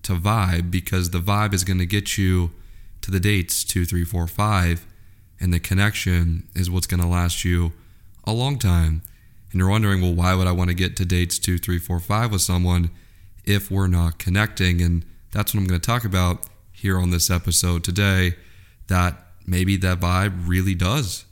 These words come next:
lead into a connection, or maybe what I'm really going to argue for is that with a connection, you really, really know. This episode is brought to you by our friends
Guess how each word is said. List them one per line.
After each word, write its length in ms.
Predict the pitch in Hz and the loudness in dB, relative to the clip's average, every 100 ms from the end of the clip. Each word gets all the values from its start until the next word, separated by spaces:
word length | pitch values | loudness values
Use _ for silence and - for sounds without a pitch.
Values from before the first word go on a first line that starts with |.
| - | -6
lead 240 | 95 92 | 0 2
into 320 | 87 85 90 | 2 0 0
a 40 | 85 | -2
connection, 540 | - 87 87 - 101 - | -2 0 0 0 -2 0
or 200 | 95 87 | 0 0
maybe 680 | 95 98 143 104 87 85 - - - - - - | 0 0 0 2 2 0 -4 -14 -20 -20 -20 -8
what 120 | 92 | 0
I'm 280 | 92 87 85 | 2 2 2
really 280 | 98 107 104 | 2 2 2
going 280 | 92 90 87 | 2 2 0
to 100 | - | 0
argue 340 | 87 87 87 | -2 0 -2
for 440 | 85 90 87 85 87 - - - - - - | -2 0 0 0 -2 -10 -20 -20 -20 -20 -6
is 160 | 95 87 | -2 2
that 220 | 92 87 | 2 2
with 160 | 95 92 | 2 0
a 80 | |
connection, 720 | 87 90 90 92 - 113 117 120 - - - - - | 0 2 2 0 0 0 0 -4 -10 -20 -20 -12 -2
you 160 | 98 | 2
really, 640 | 90 92 95 92 90 87 85 - - | 4 4 4 4 4 2 -2 -12 -8
really 640 | 90 87 82 82 90 90 - | -2 0 0 0 -2 -4 -8
know. 460 | - 90 82 - - - - - - - - - - | -4 0 0 -4 -10 -12 -18 -20 -20 -20 -20 -16 -2
This 320 | 107 160 - | 2 4 4
episode 420 | 107 95 90 92 | 2 2 0 2
is 80 | 87 | 2
brought 160 | 90 87 | 2 2
to 40 | |
you 100 | 92 | 0
by 100 | 87 | 2
our 140 | 87 85 | 2 0
friends 440 | 82 87 87 85 | 0 2 2 0